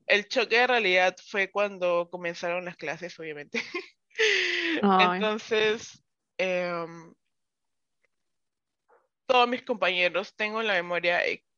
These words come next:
Speaker 1: clarísima, que decían, "Yo cuando acabe la carrera voy a tener mi empresa, que no sé qué cosa", y era como
Speaker 2: Ujú.
Speaker 1: que yo lo, o sea, y era primer ciclo, ¿ah? Yo los miraba y decía, "Qué aburrida,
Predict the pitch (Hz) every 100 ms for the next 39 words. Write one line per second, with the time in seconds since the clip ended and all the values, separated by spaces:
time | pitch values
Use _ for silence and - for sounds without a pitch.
0 | _ - 185 170 175 170 202 180 180 196
1 | _ - - - - _ _ _ _ _
2 | 208 196 180 - 196 190 190 190 185 226
3 | 226 202 175 175 190 220 - 165 160 170
4 | 175 175 170 165 175 165 151 151 - 95
5 | 87 98 - 104 - 90 - - _ -
6 | _ - - 190 - 226 214 233 240 226
7 | 196 196 170 170 175 175 - 180 185 180
8 | 202 247 220 185 185 185 - 190 - 139
9 | - 85 220 _ - - - - - -
10 | 196 208 226 196 160 156 180 175 180 -
11 | - 180 - 247 294 311 294 294 285 277
12 | 285